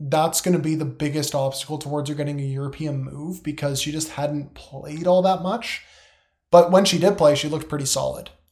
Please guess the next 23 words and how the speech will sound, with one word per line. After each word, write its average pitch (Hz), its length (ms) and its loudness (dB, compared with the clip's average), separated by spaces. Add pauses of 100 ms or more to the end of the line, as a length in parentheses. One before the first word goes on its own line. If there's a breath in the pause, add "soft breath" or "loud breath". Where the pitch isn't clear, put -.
(240)
Um, 151 520 4
and 156 180 -4
the 139 60 -6
fact 175 220 8
that - 100 0
she 160 100 -2
got 151 220 6
a, 143 80 0
basically 143 640 -4
a 139 60 -2
direct 147 340 2
W 143 320 2
S 135 160 2
L 147 180 4
move 139 200 -4
is 139 100 -4
also 143 280 2
pretty 135 320 -10 (340)
good 143 220 -6
too 151 160 -2
for 139 140 -8
her 156 240 -2
age. 139 320 -8